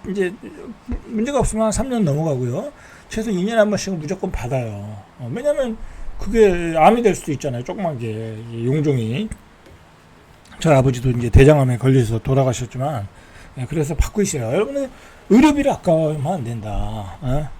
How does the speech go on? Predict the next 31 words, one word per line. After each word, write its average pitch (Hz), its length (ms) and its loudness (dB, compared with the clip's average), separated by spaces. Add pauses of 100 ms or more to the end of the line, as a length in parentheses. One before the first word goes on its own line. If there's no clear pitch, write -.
그래야, 202 480 8 (380)
예, 120 260 0
여러분들의 175 640 0 (480)
칠십 - 380 0
대, 185 720 0
칠십 220 300 -8
대에 185 920 0
병이 190 260 8
안 131 100 2
걸리고, 117 640 -2 (540)
어, 131 460 -2
한 208 180 6
십 262 260 -6
년 254 200 -4
정도 208 300 -2
더 - 120 -6
건강하게 214 500 -2
살 170 140 -10
수 180 140 -10
있는 135 200 -4
거예요. 101 380 -6 (240)
그죠? 170 240 -6 (140)
어, 101 240 -8 (380)
생각지도 277 600 2
않은 262 180 -4
병들이 196 340 2
막 214 200 -2
날라와요. 180 840 2 (800)
예, 175 80 -4
우리 208 220 0
몸이 240 500 0